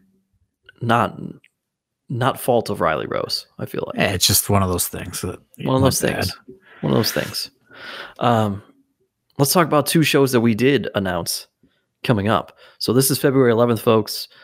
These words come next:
Speaker 1: this Friday. Check out, uh, our show, You Know What? I'm Not Leaving, on I W T V, live from the Odeon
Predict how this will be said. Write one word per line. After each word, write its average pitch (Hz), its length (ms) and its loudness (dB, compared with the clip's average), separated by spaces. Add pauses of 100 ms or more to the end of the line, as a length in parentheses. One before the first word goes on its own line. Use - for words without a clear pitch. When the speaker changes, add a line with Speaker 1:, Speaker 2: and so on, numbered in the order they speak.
(220)
Speaker 1:
this 123 160 2
Friday. 107 480 2 (680)
Check - 320 0
out, 113 380 2 (840)
uh, 87 340 -2
our 101 160 2
show, 101 400 2 (240)
You 120 220 -2
Know 120 160 4
What? 113 360 0
I'm 113 140 -2
Not 110 200 2
Leaving, 127 400 2
on 120 240 2
I 120 180 2
W 98 280 -2
T - 260 -8
V, 165 400 -2 (520)
live 120 320 2
from 113 180 0
the 98 160 -2
Odeon 156 460 0